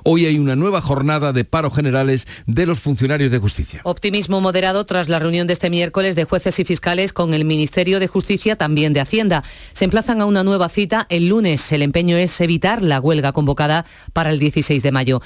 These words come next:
Speaker 2: El portavoz de la Asociación Judicial, Francisco de Vitoria, Jorge Fernández, ha valorado en estos micrófonos, en el Mirador de Canal Sur Radio, el resultado del encuentro.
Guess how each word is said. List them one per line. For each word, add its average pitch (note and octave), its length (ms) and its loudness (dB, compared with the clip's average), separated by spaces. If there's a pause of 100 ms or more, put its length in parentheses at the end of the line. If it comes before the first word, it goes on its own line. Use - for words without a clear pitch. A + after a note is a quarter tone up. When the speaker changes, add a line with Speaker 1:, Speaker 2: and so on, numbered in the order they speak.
(200)
Speaker 2:
El D#3 120 0
portavoz E3+ 360 0
de F3 80 2
la D#3+ 100 2
Asociación D#3+ 500 -2
Judicial, E3 460 0
Francisco D#3+ 420 -2
de C#3+ 60 0
Vitoria, D3+ 400 0
Jorge D3 300 -4
Fernández, D3+ 420 0 (280)
ha D3 100 -2
valorado E3 380 0
en G3 100 0
estos D3 240 0
micrófonos, E3+ 560 0
en E3 100 0
el C#3+ 80 2
Mirador C#3+ 320 0
de D3+ 80 0
Canal D#3 220 -2
Sur E3 160 0
Radio, D#3 320 0 (240)
el D3 100 0
resultado E3+ 540 0
del C3+ 120 0
encuentro. G#2+ 520 -2